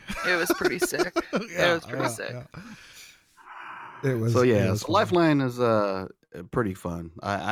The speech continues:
Speaker 3: I, I'm enjoying those characters. I, overall, I think it's, it's just a fun game. It's a fun game.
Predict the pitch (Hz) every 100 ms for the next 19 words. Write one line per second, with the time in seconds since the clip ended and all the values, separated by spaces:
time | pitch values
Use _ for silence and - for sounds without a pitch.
0 | 107 - 110 113 98 98 95 90 - 95
1 | 92 233 262 175 180 165 151 135 120 139
2 | 110 - 123 127 - 131 131 123 131 -
3 | - _ _ _ _ _ 90 - 95 98
4 | 104 101 90 69